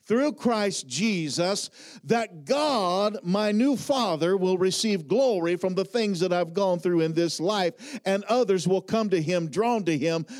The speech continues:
because they see in me something different that's been inherited into my life that I was not born with. <laughs>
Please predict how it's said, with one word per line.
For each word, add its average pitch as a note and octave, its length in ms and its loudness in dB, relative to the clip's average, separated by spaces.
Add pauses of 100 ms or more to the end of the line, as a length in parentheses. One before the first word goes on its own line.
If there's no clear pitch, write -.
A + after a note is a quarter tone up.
(100)
because E3+ 380 0
they D#3+ 160 0
see A3 400 0
in F3+ 200 -2
me C#3+ 220 0
something C3 580 -4
different A2+ 460 -4 (240)
that's A#2+ 200 -4
been A#2+ 180 0
inherited A#2+ 560 0
into A2 160 0
my G#2+ 180 -2
life C#3+ 380 -2
that G#2 140 -4
I F2+ 100 -6
was A#2 520 -4
not C3 300 -4 (320)
born G2+ 440 -4
with. D2 440 -14 (2250)
<laughs> - 100 -18